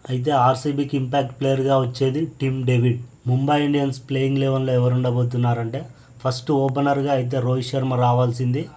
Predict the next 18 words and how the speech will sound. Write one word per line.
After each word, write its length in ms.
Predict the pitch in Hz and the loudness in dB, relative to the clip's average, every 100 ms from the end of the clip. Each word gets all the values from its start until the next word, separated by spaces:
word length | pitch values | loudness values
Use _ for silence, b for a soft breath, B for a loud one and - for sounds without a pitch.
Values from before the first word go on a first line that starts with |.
| - | -6
రోహిత్ 280 | 120 135 135 | 0 0 2
శర్మ 280 | 143 135 139 | 0 0 0
గాయం 440 | 127 123 123 135 | 2 4 4 4
అవ్వడం 380 | 131 127 127 127 | 2 0 0 0
వల్ల 180 | 123 135 | 0 0
ఈ 160 | 135 | 0
మ్యాచ్కు 440 | 123 120 120 120 123 | 2 2 0 -2 -4
దూరం 360 | 117 123 123 | 0 2 2
కానున్నాడు. 600 | 120 117 117 117 120 127 - B B - | 2 0 0 -2 -2 -4 -6 B B -4
ఆయన 300 | 117 127 131 | 2 2 2
ప్లేస్లో 520 | 127 131 135 131 143 135 | -2 0 -2 0 0 0
వచ్చేది 420 | 123 139 131 147 | 0 -2 -2 -2
విల్ 320 | 123 127 123 | 0 0 2
జాక్స్. 720 | 123 117 117 - - - - | 0 0 -2 -12 -16 -14 -6
విల్ 260 | 117 127 127 | -2 0 2
జాక్స్తో 500 | 143 135 - 143 131 | 0 0 -2 -2 0
ఓపెనర్గా 480 | 123 135 135 131 131 | -2 -2 -2 -2 -2
వచ్చేది 580 | 120 - 135 127 160 | -2 -2 -2 -2 -4